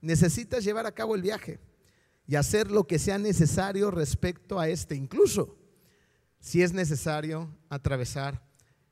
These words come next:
el desierto. Fíjense, estos hombres eran hombres ricos, hombres acomodados, hombres que evidentemente por su riqueza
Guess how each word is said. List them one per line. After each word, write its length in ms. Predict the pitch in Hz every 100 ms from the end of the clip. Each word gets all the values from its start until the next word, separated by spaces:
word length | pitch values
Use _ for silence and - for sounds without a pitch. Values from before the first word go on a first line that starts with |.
| _
el 140 | - 135
desierto. 520 | 131 131 117 - - - - - - _ _ _ _ _
Fíjense, 260 | 220 254
estos 260 | 320 349 302
hombres 420 | 208 165 160 196 -
eran 180 | 214 226
hombres 440 | 220 226 - - - _ _ _
ricos, 720 | 139 147 185 - - - - _ - - _ _ _ _ _ -
hombres 480 | 160 196 220 147 -
acomodados, 680 | 156 - 139 131 156 156 135
hombres 300 | 208 247 -
que 180 | 190 -
evidentemente 760 | 143 135 170 208 170 180 190 180
por 180 | 143
su 140 | - 139
riqueza 500 | 131 127 185 220